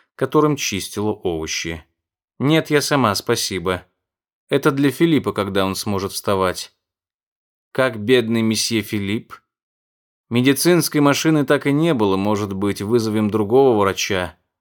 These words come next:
Денис покачала головой. "Нет, нет, все в порядке. Врач приходил, просто воспользовался входом со двора.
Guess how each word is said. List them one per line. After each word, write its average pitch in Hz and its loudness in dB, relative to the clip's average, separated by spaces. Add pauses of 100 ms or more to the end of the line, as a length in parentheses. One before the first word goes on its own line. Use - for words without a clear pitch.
(300)
Денис 98 -4
покачала 98 -6
головой. 85 -4 (880)
"Нет, 208 2
нет, 214 4
все 147 0
в - -16
порядке. 101 0 (260)
Врач 117 0
приходил, 131 -2
просто 98 -6
воспользовался 98 -4
входом 104 -4
со - -6
двора. 90 -2